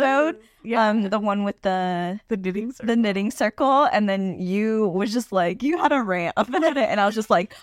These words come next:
Speaker 1: "I'm taking notes." <laughs>
Speaker 2: I did too. Like, we have to listen to this 'cause you were
Speaker 1: Yeah.
Speaker 2: asking me to listen.
Speaker 1: Yeah.
Speaker 2: <laughs> Oh, so we, you put it on, and I was like,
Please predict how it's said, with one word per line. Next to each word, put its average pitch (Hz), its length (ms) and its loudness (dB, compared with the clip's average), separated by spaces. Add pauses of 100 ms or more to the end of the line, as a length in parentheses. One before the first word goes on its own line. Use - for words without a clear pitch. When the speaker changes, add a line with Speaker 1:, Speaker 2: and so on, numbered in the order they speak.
Speaker 1:
"I'm 190 200 0
taking 185 340 -2
notes." 143 420 -6
<laughs> - 280 0
Speaker 2:
I 349 160 2 (120)
did 359 220 -2
too. 269 220 -2
Like, 214 180 -6
we 254 120 0
have 226 200 2
to 269 100 2
listen 214 340 -4
to 202 60 -6
this 185 200 -6
'cause 220 160 -4
you 220 80 -2
were 214 100 0
Speaker 1:
Yeah. 165 180 2
Speaker 2:
asking 254 300 -4
me 233 80 -2
to 190 100 -4
listen. 175 160 -2
Speaker 1:
Yeah. 233 640 2
Speaker 2:
<laughs> - 40 -20 (1040)
Oh, 294 540 2
so 277 240 2
we, 269 220 -2 (380)
you 269 100 -2
put 403 180 -2
it 311 100 -2
on, 277 400 2 (380)
and 208 160 -2
I 196 60 2
was 190 100 -4
like, 190 160 -2